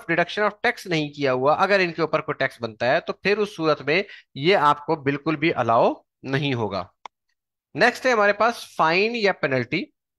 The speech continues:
फाइन या पेनल्टी के बारे में लॉ ये कहता है कि फाइन या पेनल्टी जो है वो as an expense allow नहीं होगी अगर ये fine and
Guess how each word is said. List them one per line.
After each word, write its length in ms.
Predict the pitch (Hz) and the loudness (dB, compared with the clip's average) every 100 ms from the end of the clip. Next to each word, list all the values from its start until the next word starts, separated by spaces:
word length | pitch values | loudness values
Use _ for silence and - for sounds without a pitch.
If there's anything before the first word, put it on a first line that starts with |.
| _ _ _ - | _ _ _ 2
फाइन 320 | 233 262 277 | 4 4 4
या 120 | 285 | 4
पेनल्टी 460 | 294 214 220 214 262 | 4 2 2 0 -2
के 120 | 254 | 0
बारे 260 | 196 175 | 2 2
में 120 | 180 190 | 2 2
लॉ 200 | 170 165 | 4 4
ये 140 | 165 | 2
कहता 280 | 156 127 123 | 0 0 2
है 200 | 120 147 | 2 2
कि 120 | 185 | -2
फाइन 420 | 180 160 160 202 | -4 0 2 2
या 160 | 233 240 | 2 0
पेनल्टी 500 | 226 165 160 156 233 | 2 2 0 0 -2
जो 120 | 202 | 2
है 200 | 165 165 | 4 4
वो 260 | 165 175 185 | 2 0 2
as 120 | 165 | 2
an 200 | 165 170 | 2 -2
expense 420 | - - 170 170 | -2 -4 -2 0
allow 300 | 147 147 175 | 2 2 2
नहीं 220 | 147 156 202 | -2 -2 -2
होगी 420 | 147 120 135 160 - - - | -4 -4 -6 -8 -16 -20 0
अगर 220 | 175 220 240 | 2 2 2
ये 140 | 247 | 0
fine 480 | 240 180 165 202 240 | 0 2 2 2 2
and 160 | 214 | -2